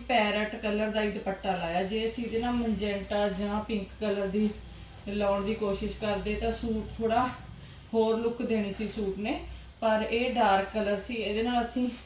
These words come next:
ਇਹੀ ਕਲਰ ਦਾ ਦੁਪੱਟਾ ਰੱਖਿਆ। ਵਾਈਟ ਕਲਰ ਥੋੜ੍ਹੀ ਗਰਮੀਆਂ ਕਰਕੇ ਨਾ ਇਹਨੂੰ ਵਾਈਟ ਕਲਰ ਦੀ ਲੈਸ ਦੀ ਫਿਨਿਸ਼ਿੰਗ ਦੇਤੀ,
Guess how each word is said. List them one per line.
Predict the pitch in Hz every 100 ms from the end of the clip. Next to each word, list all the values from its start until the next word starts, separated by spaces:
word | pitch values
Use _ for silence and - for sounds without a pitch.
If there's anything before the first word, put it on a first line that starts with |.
| - - - - - - -
ਇਹੀ | 220 226 226
ਕਲਰ | 277 262 226 208
ਦਾ | 214
ਦੁਪੱਟਾ | 208 208 - 196
ਰੱਖਿਆ। | 180 - 226 247 247
ਵਾਈਟ | 208 196 220 226
ਕਲਰ | 233 220 214 214
ਥੋੜ੍ਹੀ | 233 240
ਗਰਮੀਆਂ | 220 220 202 208 214 208
ਕਰਕੇ | 202 196 226
ਨਾ | 285 302 - - 240
ਇਹਨੂੰ | 285
ਵਾਈਟ | 254 240 202 233
ਕਲਰ | 240 240 208
ਦੀ | 196 233
ਲੈਸ | 202 185 185
ਦੀ | 190 196
ਫਿਨਿਸ਼ਿੰਗ | 220 190 - 196
ਦੇਤੀ, | 165 160 151 165